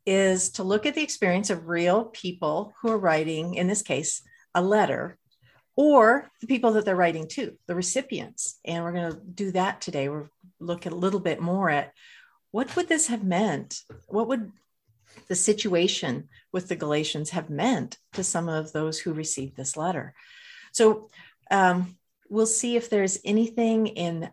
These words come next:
their reality that can speak to ours today. So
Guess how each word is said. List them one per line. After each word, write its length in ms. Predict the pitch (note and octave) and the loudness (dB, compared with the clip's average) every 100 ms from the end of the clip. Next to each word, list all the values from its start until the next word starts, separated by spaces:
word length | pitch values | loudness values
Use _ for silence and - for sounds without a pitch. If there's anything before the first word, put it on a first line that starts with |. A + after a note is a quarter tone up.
| - | -2
their 260 | G#3 A#3+ | 2 2
reality 760 | A3+ D#3 C#3+ D3 D3 D3 D3 D3 _ F#3+ | 2 0 0 0 -2 -4 -6 -10 _ -8
that 200 | E3 - | -6 -6
can 140 | E3+ | -8
speak 340 | - D3+ - | -8 -10 -14
to 140 | - - | -14 -6
ours 640 | D#3+ D3+ - - - - _ - | -4 -4 -6 -10 -10 -10 _ -16
today. 480 | - - - - _ _ - _ | -12 -10 -10 -14 _ _ -20 _
So 420 | - - E3+ E3 | -6 2 2 2